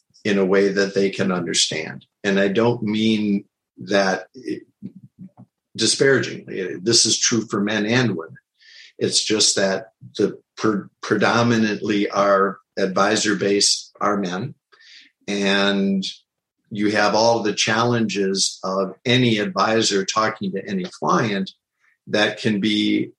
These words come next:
a little bit more complicated if that person doing the advising is not, number one, a truly empathetic listener, and number two, willing to invest the time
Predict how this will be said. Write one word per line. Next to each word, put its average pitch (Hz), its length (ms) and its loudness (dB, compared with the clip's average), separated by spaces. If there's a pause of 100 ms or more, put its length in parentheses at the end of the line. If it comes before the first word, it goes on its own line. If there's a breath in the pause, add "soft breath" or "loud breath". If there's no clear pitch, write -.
(100)
a 107 60 0
little 113 240 4
bit 101 180 0
more 110 220 0
complicated 101 1040 0
if 107 200 -2
that 104 280 0 (340)
person 123 500 0
doing 117 460 2
the 101 220 -2
advising 101 760 0 (600 soft breath)
is 104 200 0
not, 110 320 0
number 110 320 2
one, 104 540 0
a 101 160 -2
truly 117 380 0
empathetic 95 580 -4
listener, 120 540 0 (1120 loud breath)
and 110 160 0
number 101 300 2
two, 117 640 0 (340)
willing 127 540 0
to 113 300 0
invest 104 840 -2
the 95 240 -6
time 110 920 0